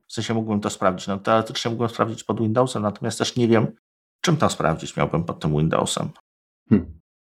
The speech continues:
Speaker 1: Żeby to podłączyć, to musiałbym go podłączyć przez U S B C, czyli przez Thunderbolt, a przy dedykowanej karcie graficznej,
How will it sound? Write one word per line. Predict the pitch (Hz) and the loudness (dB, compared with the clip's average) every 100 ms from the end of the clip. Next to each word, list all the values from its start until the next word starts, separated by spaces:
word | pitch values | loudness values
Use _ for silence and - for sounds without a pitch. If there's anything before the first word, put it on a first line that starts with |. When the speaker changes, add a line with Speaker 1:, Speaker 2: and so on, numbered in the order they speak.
| _ | _
Speaker 1:
Żeby | 113 120 | -2 0
to | 123 | 0
podłączyć, | 123 113 117 131 - | 0 2 0 0 -2
to | 117 | -2
musiałbym | 113 107 107 | 0 2 2
go | 107 | 0
podłączyć | 104 104 110 104 104 - | -2 0 2 2 0 -4
przez | - 98 | -4 -2
U | 104 | 0
S | 95 | 0
B | 104 95 | 0 -2
C, | - 113 | 2 0
czyli | 113 104 104 | 0 -4 -4
przez | - 92 | -4 -2
Thunderbolt, | 98 95 95 98 87 120 147 - _ _ _ _ 107 | 0 2 0 2 2 2 0 -8 _ _ _ _ 2
a | 104 101 - | 2 2 -2
przy | - 95 | -10 -4
dedykowanej | 104 101 101 107 104 101 | -2 -2 0 2 2 2
karcie | 107 101 - | 0 -4 -4
graficznej, | 95 98 - 107 - 107 107 104 | -2 -2 -2 -6 -2 2 4 2